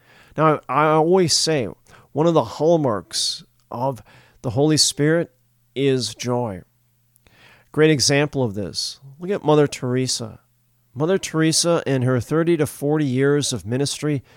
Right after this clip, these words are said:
it was very, very difficult for her. Not just physically, but spiritually.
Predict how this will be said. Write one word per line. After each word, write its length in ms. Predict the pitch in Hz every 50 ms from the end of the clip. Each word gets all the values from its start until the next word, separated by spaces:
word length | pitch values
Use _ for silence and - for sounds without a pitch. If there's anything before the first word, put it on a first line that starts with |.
| _ _
it 140 | - - 151
was 260 | 151 147 143 127 95
very, 520 | 95 85 80 110 127 135 139 135 135 127 120
very 300 | 95 117 120 120 117 113
difficult 640 | 98 - 123 131 117 123 123 - - 123 117 107
for 320 | - - - 120 123 127 113
her. 240 | 104 107 98 92 - _ _ _ _ _ _ _ _ _ _ _ _ -
Not 200 | - 147 160 170
just 240 | - 170 143 - -
physically, 500 | - 143 143 127 160 160 - 147 160 156
but 260 | 127 107 131 127 -
spiritually. 840 | - - - - - 135 139 143 143 - - - 107 104 101 90